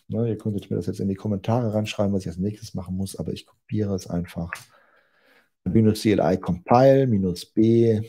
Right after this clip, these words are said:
ne, dann ein Arduino U V A V R Uno, morse dinge punkt ino.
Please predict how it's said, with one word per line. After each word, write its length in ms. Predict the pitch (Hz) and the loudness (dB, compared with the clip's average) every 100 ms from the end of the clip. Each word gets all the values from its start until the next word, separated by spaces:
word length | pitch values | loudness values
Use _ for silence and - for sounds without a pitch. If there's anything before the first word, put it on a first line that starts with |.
| - | -8
ne, 160 | 104 98 | -8 -6
dann 160 | - | -6
ein 280 | 87 92 - | -8 -8 -10
Arduino 360 | - 90 90 90 | -10 -8 -6 -6
U 120 | 95 | -8
V 160 | - 82 | -8 -8
A 280 | 85 - | -8 -10
V 220 | - 90 87 | -6 -4 -2
R 160 | 80 | 0
Uno, 380 | 147 165 160 151 | 4 6 6 4
morse 400 | 120 98 101 95 | 2 2 2 0
dinge 220 | 92 92 | -2 -4
punkt 260 | - 123 - | -4 -6 0
ino. 260 | 127 85 | 2 2